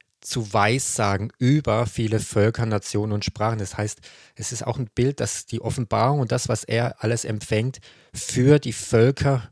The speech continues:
für die Nationen gilt. Und ja, es ist gut, es zu verkündigen,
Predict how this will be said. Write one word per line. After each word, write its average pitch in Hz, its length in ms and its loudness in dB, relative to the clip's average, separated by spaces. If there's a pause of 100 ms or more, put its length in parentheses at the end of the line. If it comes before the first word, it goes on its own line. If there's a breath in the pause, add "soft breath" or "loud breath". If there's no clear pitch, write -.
für - 320 0
die 135 140 -2
Nationen 113 720 0
gilt. 120 340 0 (280 loud breath)
Und - 420 -2
ja, 107 400 2 (580 loud breath)
es 110 220 -6
ist - 420 -6 (260)
gut, 160 480 0 (300)
es - 220 -4
zu 123 100 -4
verkündigen, 139 680 0